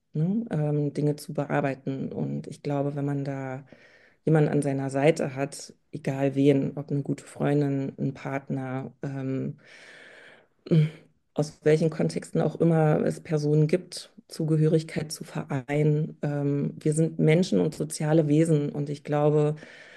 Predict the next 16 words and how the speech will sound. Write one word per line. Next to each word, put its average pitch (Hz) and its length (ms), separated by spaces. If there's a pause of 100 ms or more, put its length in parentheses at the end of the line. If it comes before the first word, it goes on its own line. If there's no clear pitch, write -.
(220)
das, - 380
ähm, 143 600 (280)
bringt 160 260
uns 151 240
auch 151 200
weiter, 147 340
wenn 139 200
wir 143 100
so 135 500 (140)
gemeinschaftlich 143 1080
denken 135 420
und, 131 480
äh, 135 320 (520)
uns 156 220
nicht, 165 460 (1080)
ähm, 139 800